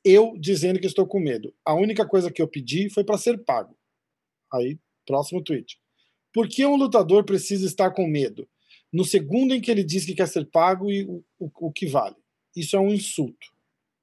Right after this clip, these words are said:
Conor McGregor pede dinheiro e era o esperado.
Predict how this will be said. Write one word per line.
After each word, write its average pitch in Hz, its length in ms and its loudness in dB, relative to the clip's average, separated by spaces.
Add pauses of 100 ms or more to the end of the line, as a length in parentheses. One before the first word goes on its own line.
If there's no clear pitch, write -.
(580)
Conor 254 320 4
McGregor 185 480 2
pede 170 280 2
dinheiro 160 640 0
e 208 160 0
era 196 200 6
o 220 40 2
esperado. 202 640 2